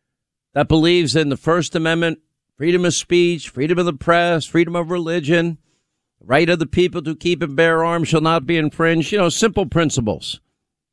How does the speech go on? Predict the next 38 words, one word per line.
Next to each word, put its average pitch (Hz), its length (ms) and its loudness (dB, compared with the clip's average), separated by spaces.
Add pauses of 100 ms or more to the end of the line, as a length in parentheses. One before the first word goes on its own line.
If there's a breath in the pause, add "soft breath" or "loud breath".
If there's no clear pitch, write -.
(920)
By 160 160 0
the 170 100 4
way, 175 140 4
there 160 120 2
was 135 200 0
a 135 80 0
story 190 440 0
in 147 80 2
the 139 120 -2
Epoch 139 320 0
Times, 180 380 2
"Some 254 300 0
of 185 260 -2
them 202 260 0
will 185 160 0
die." 127 800 -2 (760)
That's 185 180 -2
the 180 140 2
headline. 156 380 0
Alabama 160 600 2
hit 151 220 4
hard 151 560 -2 (680)
by 139 140 -2
monoclonal 165 840 0
antibody 156 580 0
rationing. 156 760 0 (920)
Now 160 160 -2
that 165 100 2
Joe 165 260 -2
Biden's 151 460 -2
government 170 500 0
now 151 260 -2
is 113 140 0
rationing 156 640 0
the 160 60 2
monoclonal 151 720 0
antibody 147 440 0
treatments, 165 720 -2